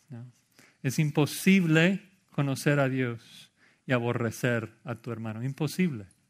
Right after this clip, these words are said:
¿no? Imposible conocer a Cristo quien murió por tu hermano y luego lo vas a odiar. En el momento que odias a tu hermano, demuestras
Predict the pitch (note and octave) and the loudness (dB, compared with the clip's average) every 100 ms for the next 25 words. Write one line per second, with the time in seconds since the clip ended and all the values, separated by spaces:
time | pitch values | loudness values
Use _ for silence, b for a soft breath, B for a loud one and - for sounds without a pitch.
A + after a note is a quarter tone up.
0 | _ _ _ _ _ _ _ _ B2+ C3+ | _ _ _ _ _ _ _ _ -20 -20
1 | b b E3 D3 D#3+ D#3 G3 F3+ E3 - | b b -6 2 2 4 4 4 4 2
2 | E3 D3+ - E3+ D#3+ - F3 E3+ D#3 D3+ | 2 2 4 4 4 2 0 2 0 0
3 | D#3 C#3 C#3 C#3 D3 E3 E3+ D#3 D3 D3+ | -2 -2 -2 0 2 2 2 -2 0 -2
4 | D3+ E3+ D#3 D#3 C#3 C3+ C3 B2+ B2 - | 0 -2 -2 -4 -2 -2 -2 -6 -8 -12
5 | C3+ B2 C3 C3 C#3 B2 D3+ C4+ - _ | -10 -4 -4 -4 -8 -4 -4 -6 -12 _
6 | _ _ _ _ _ _ _ _ _ _ | _ _ _ _ _ _ _ _ _ _
7 | _ _ _ _ - D#3 E3+ G#3 G#3 F#3 | _ _ _ _ -2 2 4 4 4 4
8 | F3 F3 F#3+ F#3 - - D3 - D#3 F3+ | 6 6 6 4 0 0 0 2 2 4
9 | G3+ F3+ F3 F3 C#3+ C3 C#3+ D#3 G#3 A3 | 2 2 -2 -6 0 2 2 4 4 4
10 | - D#3 D#3+ F3+ - | 4 2 2 -2 -14